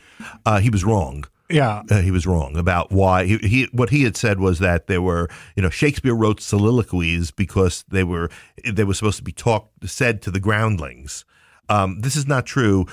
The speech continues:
Speaker 1: Uh, it may be true in part, but Shakespeare wrote soliloquies because he was following a Senecan tradition.
Speaker 2: Yeah, I mean, he was doing, he was, he was exercising the art of the day.
Speaker 1: That's right.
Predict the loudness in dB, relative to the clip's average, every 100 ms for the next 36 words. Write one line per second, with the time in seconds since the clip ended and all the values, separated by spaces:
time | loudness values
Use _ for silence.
0 | -14 -4 -2 2 2 2 -2 0 0 0
1 | 2 2 0 -4 -2 -6 -2 -2 0 -2
2 | -2 0 2 0 0 -2 -2 -2 -2 -2
3 | -4 -2 0 0 0 -2 -2 -2 -4 -4
4 | -6 -4 -2 -2 -4 -10 -12 _ _ _
5 | 0 0 0 -2 2 2 2 2 2 2
6 | 2 2 2 4 4 4 2 2 0 2
7 | 4 4 4 2 0 -2 0 -2 -4 -4
8 | 0 0 2 -2 -4